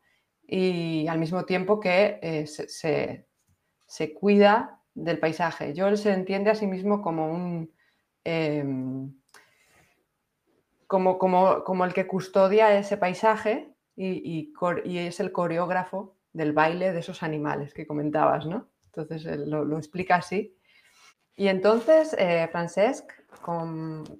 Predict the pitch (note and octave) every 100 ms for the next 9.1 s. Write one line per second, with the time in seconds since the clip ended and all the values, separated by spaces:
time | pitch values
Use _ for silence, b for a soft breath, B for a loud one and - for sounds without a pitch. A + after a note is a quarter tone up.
0 | - D#3+ D3+ G3+ G3+ A3+ A3+ G#3+ G3+ F#3
1 | F3+ - D#3+ E3 F#3 F#3+ F3+ - F3+ F3
2 | F3+ E3+ D#3+ D#3+ E3 E3 D#3 D#3+ D3+ C#3+
3 | C#3+ E3 F3 F3 E3+ E3+ B B B _
4 | - E3+ E3 D#3+ D#3+ D#3 D3 D#3+ D#3 F#3+
5 | F#3 F3 F3+ F#3+ G3+ A#3 B3 D4 D4 -
6 | _ F3 E3+ _ - F3+ F3+ F3+ F3 E3
7 | D#3+ F#3 A#3 C4+ A3+ F#3+ F#3 E3+ - E3
8 | E3+ F#3 F3+ F3 F#3 - F3 G3+ D#4+ -
9 | -